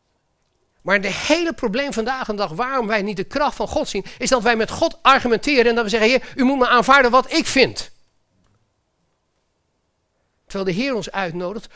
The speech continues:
om in de rijkdom te komen, om hem te leren kennen als die Vader die in alles voorziet, als die Vader die in alles zijn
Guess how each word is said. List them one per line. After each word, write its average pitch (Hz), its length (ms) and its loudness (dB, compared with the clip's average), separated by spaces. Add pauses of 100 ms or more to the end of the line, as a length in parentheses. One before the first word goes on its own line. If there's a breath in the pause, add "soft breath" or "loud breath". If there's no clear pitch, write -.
(120 soft breath)
om 202 140 -2
in 202 60 0
de 180 100 -2
rijkdom 254 500 0
te - 80 -8
komen, 208 360 -4 (200 soft breath)
om 208 220 2 (140 loud breath)
hem 311 380 2
te 240 120 -4
leren 220 300 0
kennen 214 380 -4 (360)
als 196 160 -2
die 175 160 -8
Vader 294 600 4
die 208 140 -4
in 180 180 -8
alles 277 340 2
voorziet, 214 480 -4 (280 loud breath)
als 233 180 6
die 220 140 2
Vader 302 400 6
die 247 160 0 (100)
in 254 260 0
alles 320 400 6 (100)
zijn 247 320 2